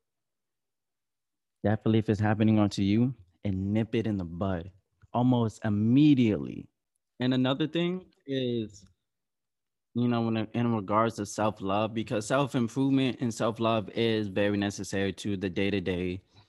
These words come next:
happiness, you know what I mean, of us, of myself as an individual.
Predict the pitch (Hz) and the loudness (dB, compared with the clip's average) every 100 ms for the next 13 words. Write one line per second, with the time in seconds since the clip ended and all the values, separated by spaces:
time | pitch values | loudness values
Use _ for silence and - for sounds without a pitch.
0 | _ _ - 95 92 95 92 80 - 92 | _ _ -8 -6 -2 -2 -4 -6 -8 -6
1 | 90 90 92 92 101 95 104 98 85 - | -4 -2 -2 -2 -2 0 0 -2 -4 -18
2 | _ _ _ _ _ - 110 101 98 - | _ _ _ _ _ -6 0 0 0 2
3 | 104 90 - 95 90 92 95 92 92 95 | 2 0 -4 -4 -4 -4 -4 -4 -4 -6
4 | 90 80 | -6 -10